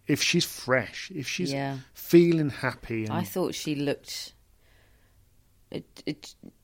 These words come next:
Speaker 2: w-, almost a bit different to even when she was at her, her peak. She looks, looked lighter somehow. And, yeah, I did, that match was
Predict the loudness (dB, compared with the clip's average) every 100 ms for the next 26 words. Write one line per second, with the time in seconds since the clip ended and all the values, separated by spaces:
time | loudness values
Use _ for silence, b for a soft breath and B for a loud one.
0 | _ _ _ _ -6 -4 -2 -2 0 2
1 | 2 0 0 0 0 -4 -2 0 0 0
2 | 0 0 -2 -2 0 -2 -2 -2 -2 -2
3 | -8 _ _ _ -6 -4 0 0 0 -4
4 | -4 -4 -8 -10 -2 2 2 0 -2 4
5 | 4 4 2 -2 -2 -6 _ -12 -4 -4
6 | -2 -2 -2 -4 -10 b b b b b
7 | -2 0 -2 0 6 8 10 8 6 6
8 | 6 6 4 2 0 2 2 2 -4 -6